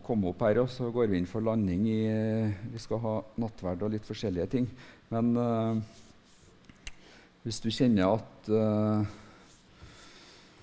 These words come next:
budskapet taler til deg, så bare, eh, bring det innfor Gud i, i, med hjertet ditt. Og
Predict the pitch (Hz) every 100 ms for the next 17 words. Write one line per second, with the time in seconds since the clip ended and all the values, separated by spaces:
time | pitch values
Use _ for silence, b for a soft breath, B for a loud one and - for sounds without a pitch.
0 | B - _ _ _ _ _ B B B
1 | - - 117 - - 90 82 101 - 127
2 | 120 95 110 107 98 123 110 - 120 120
3 | 120 123 107 101 101 107 107 107 107 107
4 | 107 104 B B - - - _ - -
5 | - - - B B B B B B _
6 | - 131 101 117 113 95 101 131 127 123
7 | 110 110 123 123 120 120 120 117 117 117
8 | 117 131 123 90 107 - 120 120